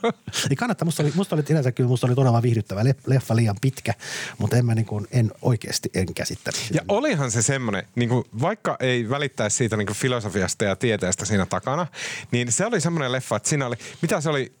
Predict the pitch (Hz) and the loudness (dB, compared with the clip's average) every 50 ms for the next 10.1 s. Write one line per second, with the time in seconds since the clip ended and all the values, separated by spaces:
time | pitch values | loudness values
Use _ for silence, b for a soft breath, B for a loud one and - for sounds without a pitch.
0 | _ - 180 208 185 160 170 165 - 285 294 254 - - 180 143 - 143 127 151 | _ -4 -2 -2 0 -2 -4 0 2 2 2 2 2 0 -2 -2 -2 -2 -2 -2
1 | 139 - 139 123 107 - - 113 101 92 120 120 113 107 107 - - - - 131 | -2 0 0 0 0 0 -2 -2 0 0 0 0 0 -2 -2 -4 -6 -4 -2 0
2 | 123 110 107 - - 110 98 - 101 110 110 107 113 110 110 98 92 101 80 76 | 0 0 0 0 0 -2 -2 0 0 0 2 2 2 0 0 0 0 -2 -2 -4
3 | - - - 92 - - 165 160 147 131 - 131 110 95 123 117 113 110 135 135 | -6 -4 -2 -2 0 0 2 0 0 0 0 -2 0 2 2 0 2 2 2 2
4 | 160 220 - - 208 147 127 - - 117 110 104 101 101 - 113 110 101 113 113 | 2 2 0 2 0 0 0 0 0 0 2 2 2 2 2 2 2 2 2 0
5 | - B B B B B - 262 247 202 160 - 117 123 117 117 113 110 - - | 0 B B B B B 2 4 4 4 0 0 -2 -2 0 0 0 0 0 0
6 | - 170 143 - _ - 131 117 101 101 98 117 120 - - 113 92 - - 107 | 0 0 -2 -4 _ -2 0 0 0 0 0 0 -2 0 0 0 0 2 0 0
7 | 98 104 - 120 98 87 90 101 85 - - 180 - - 139 110 92 90 92 92 | 0 2 0 -2 -2 0 -2 -4 -2 0 -2 -2 0 0 0 0 2 0 -2 -4
8 | - - - - B B B B B B - 165 208 185 135 - 139 147 147 151 | -6 -12 -14 -14 B B B B B B -4 0 0 0 0 0 0 0 0 0
9 | - - 123 98 87 80 82 85 - 117 101 87 85 - - 64 - - 107 101 | 0 0 0 0 0 0 0 0 2 2 2 2 2 0 -4 -6 -8 -6 -6 -6
10 | 98 101 | -6 -6